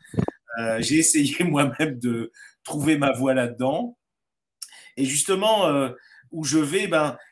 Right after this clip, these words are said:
j'aime bien ne pas vraiment le savoir encore. Euh, je suis pas beaucoup dans l'hyper-contrôle, euh, de mon avenir. Et, euh, d'ailleurs, je vois pas comment est-ce qu'il serait possible de l'être.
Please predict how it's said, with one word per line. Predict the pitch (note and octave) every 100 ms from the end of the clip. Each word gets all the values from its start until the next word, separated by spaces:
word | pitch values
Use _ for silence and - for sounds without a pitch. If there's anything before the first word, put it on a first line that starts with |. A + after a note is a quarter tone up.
| -
j'aime | G#2 G2+ B2+ D3+
bien | C#3 G3 G3+
ne | D3
pas | - F3
vraiment | C3+ A#2+ D3+ D3+
le | D3
savoir | - B2+ G#2+ B2+ A2
encore. | A2 A#2 A#2+ D3+ D#3 _ - - -
Euh, | G#2+ A2 A2 A2 G#2+ G2 - _ _ - _ -
je | G2+ A2+ A#2
suis | - C#3+
pas | A3 F#3
beaucoup | C3 B2 C#3+ - E3+
dans | C#3
l'hyper-contrôle, | B2+ C3 C#3+ E3+ - - C#3 C3 D3 C#3 A#2+
euh, | G#2+ G#2 G2+ -
de |
mon | A2+ A2 A#2
avenir. | A2+ B2+ D3 F#3 D#3+ - - - _
Et, | A2 A2+ A2+
euh, | A2 A2
d'ailleurs, | A2 B2 B2+
je | - -
vois | A#2+ A#2+
pas | C3+
comment | C3+ C3+ C3
est-ce | -
qu'il | A#2
serait | - B2
possible | A#2 A#2 - B2
de | A#2+
l'être. | A#2+ C#3 D#3+ -